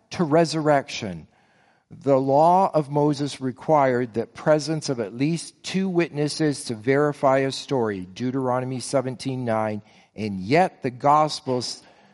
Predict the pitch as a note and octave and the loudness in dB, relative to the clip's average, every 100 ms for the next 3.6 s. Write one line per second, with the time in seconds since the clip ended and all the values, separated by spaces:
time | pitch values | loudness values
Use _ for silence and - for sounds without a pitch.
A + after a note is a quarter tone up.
0 | _ C3 D#3 F3+ F3 E3 D#3 C#3 - D3+ | _ 2 4 6 4 2 0 -4 0 2
1 | C3+ C3 C#3 F3 F3 C#3+ B2 A#2 A#2+ B2 | 2 0 0 2 2 0 0 0 -2 -4
2 | A#2 _ _ _ _ _ _ _ - A#2 | -12 _ _ _ _ _ _ _ -8 -8
3 | - C#3 B2 C3 A#2+ | -2 -2 -2 -4 -8